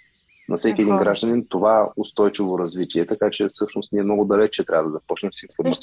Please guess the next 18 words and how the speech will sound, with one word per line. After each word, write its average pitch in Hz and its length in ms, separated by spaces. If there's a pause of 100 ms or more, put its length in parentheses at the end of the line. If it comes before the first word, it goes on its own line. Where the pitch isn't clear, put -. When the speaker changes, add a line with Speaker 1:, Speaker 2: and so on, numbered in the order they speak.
(160)
Speaker 2:
Всъщност, - 100
Speaker 1:
кампания. - 520
Speaker 2:
вие 269 160
ще 320 220
работите 269 560
в 233 180
мрежа 214 720
с - 180 (100)
комисията 262 500
и 262 80
всичките 262 580
тези 247 260
останали 226 520
деветдесет 196 560
и 190 100
осем 180 300
града 165 300
от 160 100